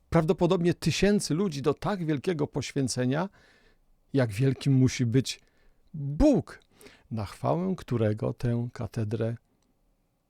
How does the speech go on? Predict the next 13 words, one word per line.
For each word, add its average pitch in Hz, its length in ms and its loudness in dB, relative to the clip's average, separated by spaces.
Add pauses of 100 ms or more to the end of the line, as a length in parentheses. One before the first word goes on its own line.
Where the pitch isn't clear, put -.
(180)
postawiono. 135 720 0 (400)
I 208 200 -2
inny 170 240 4
przykład. - 560 -10 (180)
W - 80 -20
książce 170 500 -4
Chrześcijaństwo - 600 -6
po - 140 -10
prostu - 340 -6
C - 180 -4
S 113 160 -2
Lewis 131 260 -4
przywołuje 123 680 -4